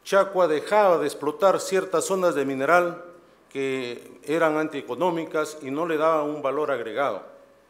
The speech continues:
A raíz de esto, dejó de explotar muchas zonas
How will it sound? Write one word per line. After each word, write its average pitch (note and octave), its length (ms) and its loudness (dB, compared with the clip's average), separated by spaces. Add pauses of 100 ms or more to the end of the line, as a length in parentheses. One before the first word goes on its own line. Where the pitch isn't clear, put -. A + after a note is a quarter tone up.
(340)
A C3+ 100 -4
raíz D#3+ 360 0
de F#3 240 4
esto, G#3 600 0 (680)
dejó D#3+ 420 -2
de E3 280 -2 (320)
explotar C3+ 880 -2
muchas F#3 340 -2
zonas D3+ 500 2